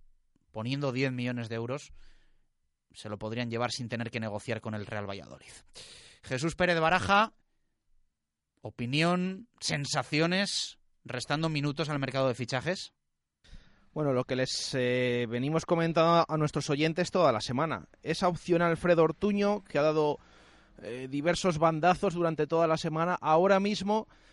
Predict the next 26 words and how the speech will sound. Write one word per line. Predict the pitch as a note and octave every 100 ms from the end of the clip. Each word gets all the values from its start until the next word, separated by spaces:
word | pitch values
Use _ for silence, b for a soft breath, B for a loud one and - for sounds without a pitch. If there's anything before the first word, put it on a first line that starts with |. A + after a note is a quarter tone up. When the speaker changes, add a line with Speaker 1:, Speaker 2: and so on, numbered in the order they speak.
| b b
Speaker 2:
es | - D#3
la | F3+ F3
que | - F3 E3+
mantiene | E3 D#3+ E3 C#3+ F#3 F#3+ F#3+ G3 G3 -
el | D#3 D3 D3
Real | D3+ D#3+
Valladolid | E3+ E3 D#3+ D#3+ E3 E3
viva | D3+ E3+ E3+
después | D3+ - C#3 C3
de | C3+ D3+ D3 b b b b
esa | - C#3 D3 C#3 C3+
foto | - D#3 C#3+ D#3+ D3+ F2
de | B2
nuestros | B2+ A#2+ B2
compañeros | B2 A#2 A#2+ C3+ C#3
de | C3 C3
Unión | C3 C3 B2+
Rayo | C3+ C3+ C#3+ D#3 -
con, | - C3 A#2+ A#2
eh, | A2+ G#2+ G#2+
Raúl | D#2+ - D3
de | D#3
Tomás | D3+ D#3 D3
ya | E3
definitivamente | E3 D#3 D#3 D3 D#3+ D#3+ D3+ D#3+ D#3 F3 G3 b b b _ -
entrando, | A2 A2+ C3+ C3+ C3+ C#3 C3+ A#2+